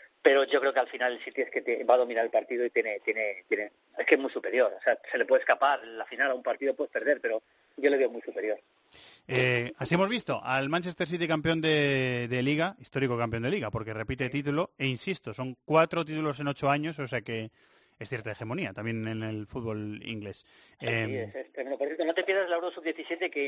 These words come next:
Speaker 1: está preciosa, ¿eh? Con un montón de cosas que ver y con
Speaker 2: Está jugando
Speaker 1: jugadores
Speaker 2: Italia ahora
Speaker 1: Francia.
Speaker 2: mismo, ¿no? Me parece.
Speaker 1: Está jugando Italia con Portugal, sí, están empate a cero, llevan dos minutos, pero hay, eh, Francia tiene tres o cuatro jugadores, te habla de algunos, este Achus, que lleva nueve goles,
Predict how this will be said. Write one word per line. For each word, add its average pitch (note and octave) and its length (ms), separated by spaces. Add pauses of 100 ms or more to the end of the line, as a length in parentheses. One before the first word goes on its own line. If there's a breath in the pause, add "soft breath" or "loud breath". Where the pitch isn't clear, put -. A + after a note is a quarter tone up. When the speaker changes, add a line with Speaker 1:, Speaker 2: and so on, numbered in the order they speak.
Speaker 1:
está E3 320
preciosa, D3+ 500
¿eh? D#3+ 140
Con C3 100
un D#3 100
montón E3 320
de D3+ 120
cosas - 260
que C3+ 100
ver E3 200
y - 40
con - 120
Speaker 2:
Está D3 100
jugando G3+ 240
Speaker 1:
jugadores A3 60
Speaker 2:
Italia A3+ 240
ahora F3+ 80
Speaker 1:
Francia. E3+ 140
Speaker 2:
mismo, G#3 140
¿no? F#3 280
Me C3+ 100
parece. C3 200
Speaker 1:
Está E3+ 100
jugando F#3+ 160
Italia G3+ 200
con F#3 120
Portugal, F3 480
sí, G3+ 80
están F#3+ 260
empate E3 220
a C#3+ 40
cero, E3+ 120
llevan D#3 180
dos D#3 100
minutos, D#3+ 380
pero C#3+ 260
hay, F3+ 280 (500 soft breath)
eh, D3+ 320
Francia E3 480
tiene E3+ 220
tres - 200
o E3 60
cuatro D3+ 220
jugadores, D3+ 420
te E3+ 60
habla D#3 120
de C#3+ 100
algunos, D#3+ 240
este E3 180
Achus, E3+ 240
que D#3 140
lleva D3 220
nueve D#3+ 220
goles, D3+ 300